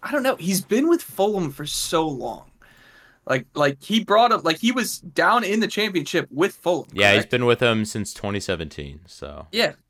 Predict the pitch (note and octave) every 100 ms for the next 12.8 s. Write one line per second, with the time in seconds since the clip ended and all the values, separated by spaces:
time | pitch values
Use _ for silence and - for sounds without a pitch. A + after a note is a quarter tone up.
0 | _ - - F3+ F3 F3 D#3+ _ - D#3+
1 | D3+ F#3+ - - F3 D3 - _ - G#3
2 | A3 F#3+ D3+ D#3+ D#3+ D3+ C#3 C3+ C#3 C3
3 | - C3 B2+ - B2+ B2+ A2+ A2 - D#3+
4 | D#3+ D#3 C#3 - B2+ B2+ - - - -
5 | _ _ - B2+ B2 A#2+ A#2 A#2+ _ -
6 | C#3 C3+ C#3 C#3+ C#3 C3+ C3+ C3 B2+ B2
7 | A#2+ A#2 A#2 B2+ A#2+ A#2+ B2 _ _ _
8 | _ - E3+ F3 F3+ F#3+ F3+ B3+ - A#3+
9 | G#3+ G#3+ D3+ F#3 F#3 D3 C#3+ C3+ D#3 D#3+
10 | C#3 D#3+ D3+ C3+ C#3 _ - C#3 D3+ C#3+
11 | - - D3 D#3 D3 C#3+ C#3+ C3+ C3 _
12 | _ - - - - C#3 C3+ -